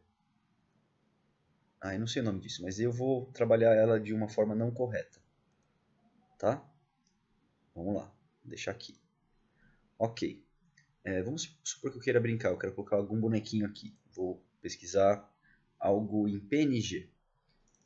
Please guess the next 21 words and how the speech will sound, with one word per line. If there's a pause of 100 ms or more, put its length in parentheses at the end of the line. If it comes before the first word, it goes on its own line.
(140)
Vou
colocar
o (200)
Link
do
Zelda
agora. (580)
Link
Zelda. (2000)
Posso
tirar
o
grande
agora,
tanto
faz. (400)
Eu
venho
em
ferramenta, (320)
cor,